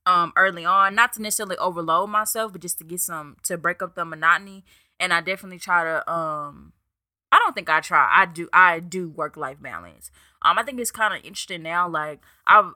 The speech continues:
I'm not burnt out on my new job by any means, but I have realized, like, I need some more things to do, and so I've been trying to get involved in different projects. Um, because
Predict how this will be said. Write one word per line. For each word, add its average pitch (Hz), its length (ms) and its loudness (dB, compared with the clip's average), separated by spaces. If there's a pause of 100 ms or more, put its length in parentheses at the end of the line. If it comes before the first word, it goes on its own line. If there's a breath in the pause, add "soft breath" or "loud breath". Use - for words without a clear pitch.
I'm 208 160 6
not 226 280 4
burnt 190 280 0
out 190 280 2
on 170 100 -8
my 165 140 -2
new 170 180 -10
job 165 240 -2
by 160 160 -2
any 165 180 -10
means, 185 360 -14
but 160 100 -8
I 156 100 2
have 175 240 -2
realized, 185 520 -2
like, 147 140 -18
I 165 120 -2
need 170 160 -10
some 175 160 -18
more 160 120 -10
things 165 280 -20
to - 100 -20
do, 160 360 -12
and 160 100 -12
so 160 140 -6
I've 147 200 -2
been 160 120 -18
trying 165 200 -8
to 156 60 -18
get 156 160 -16
involved 151 320 -6
in 147 60 -20
different 147 260 -20
projects. 247 500 -6 (400)
Um, 156 540 0
because 175 320 -8